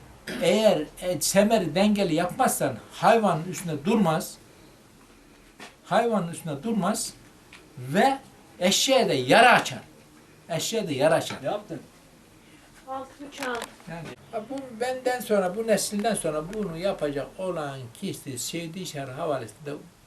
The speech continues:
Speaker 1: dürüst bir semeri ustası yok, olamaz. Şimdi şöyle, e, bazı bir semer ustası dengeli yapmazsan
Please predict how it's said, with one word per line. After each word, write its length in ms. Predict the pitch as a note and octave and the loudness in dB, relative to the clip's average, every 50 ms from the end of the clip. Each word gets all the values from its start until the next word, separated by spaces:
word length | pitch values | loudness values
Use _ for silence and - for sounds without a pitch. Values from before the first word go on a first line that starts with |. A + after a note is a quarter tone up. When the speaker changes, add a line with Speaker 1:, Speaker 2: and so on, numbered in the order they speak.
| - - - | -20 -16 -12
Speaker 1:
dürüst 440 | F#3 F3+ E3 D3+ C#3 - - - - | -10 -8 -8 -8 -10 -12 -18 -18 -16
bir 40 | |
semeri 460 | D3+ - - C#3+ C3+ C3 C3+ C#3 D3+ D#3 - - - - | -14 -12 -12 -12 -12 -12 -12 -12 -14 -14 -16 -20 -20 -20
ustası 420 | - _ - D3 C#3+ - - D#3+ | -18 _ -12 -12 -12 -10 -6 -6
yok, 160 | D3 C3 - - - - - - - D3 C#3 | -6 -6 -6 -10 -12 -12 -12 -12 -14 -10 -8
olamaz. 500 | E3 E3 D3+ C3+ A2 G2+ - - - - - _ - - - - - - - | -4 -4 -4 -4 -4 -10 -16 -16 -18 -20 -20 _ -20 -20 -20 -20 -20 -16 -14
Şimdi 380 | - - G3+ A#3+ A3 G3 D3 | -8 -6 -6 -6 -4 -6 -6
şöyle, 420 | - - F3+ F3+ E3+ C#3+ A#2+ G#2 - - - - _ - _ - - - - - - - - - - - - - - _ - | -6 -2 0 0 0 0 0 -6 -8 -14 -20 -20 _ -20 _ -20 -20 -20 -20 -20 -20 -20 -20 -20 -20 -20 -20 -20 -20 _ -8
e, 420 | C#3 C3 C3 C3 B2+ B2+ B2+ A#2+ A#2 A#2+ C#3+ | -6 -4 -2 -2 -2 -2 -4 -6 -8 0 4
bazı 260 | E3 G3 G#3+ A3 G#3+ - D3+ - - - - - - E3 D#3+ D#3 D#3+ D#3+ F3 | 4 6 4 4 0 -8 -12 -12 -14 -16 -16 -16 -18 -16 -16 -16 -16 -16 -12
bir 60 | F3+ | -10
semer 380 | - - G3 G3+ A3 A#3 G#3+ G#3+ - - - - - - F#3 | -6 -4 -2 -2 0 -2 -4 -4 -6 -12 -16 -20 -20 -16 -16
ustası 560 | F3 - - G#3+ G3+ - - - C4 A3 - - - - - - - - - - - - - - _ - - _ | -16 -4 -2 0 0 0 -2 -4 -4 -6 -6 -8 -12 -18 -20 -20 -20 -20 -20 -20 -20 -20 -20 -20 _ -20 -12 _
dengeli 380 | D3 D3+ E3 E3 F3 F#3+ F#3+ F#3+ | -2 -2 -2 -2 -4 -4 0 2
yapmazsan 480 | G#3+ A#3 A3+ - C#4 A#3 G3+ G3+ D#3+ | 2 2 2 2 -2 -2 0 0 -2